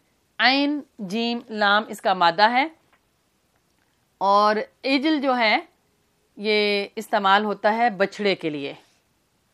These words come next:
बछड़े के लिए। समीन, सीन मीम नून,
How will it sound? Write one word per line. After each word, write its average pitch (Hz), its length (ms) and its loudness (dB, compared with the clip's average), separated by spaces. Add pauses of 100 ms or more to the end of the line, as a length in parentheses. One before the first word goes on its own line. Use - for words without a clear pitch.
(920)
बछड़े 175 400 -6
के 156 120 -16
लिए। - 240 -18 (1400)
समीन, 262 680 2 (520)
सीन 285 560 -2 (140)
मीम 220 460 -6
नून, 208 420 -6